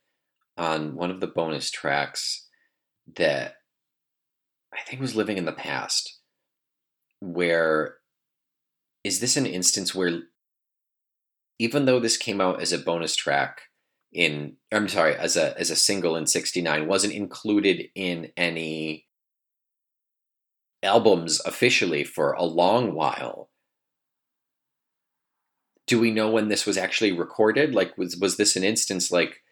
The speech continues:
where I, I feel that, I feel that Living in the Past is really,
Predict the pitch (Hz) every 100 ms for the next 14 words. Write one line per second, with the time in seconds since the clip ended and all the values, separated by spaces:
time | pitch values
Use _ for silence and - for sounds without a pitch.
0 | _ _ _ - 101 - 98 98 - 95
1 | 95 - 101 92 87 78 76 85 82 73
2 | 71 - - - _ _ _ _ _ _
3 | _ _ _ _ _ _ _ _ _ _
4 | _ _ _ _ - 98 - 123 104 101
5 | 107 101 95 80 - 120 143 123 95 -
6 | - 98 95 85 78 - - - _ _
7 | - 117 110 117 107 98 87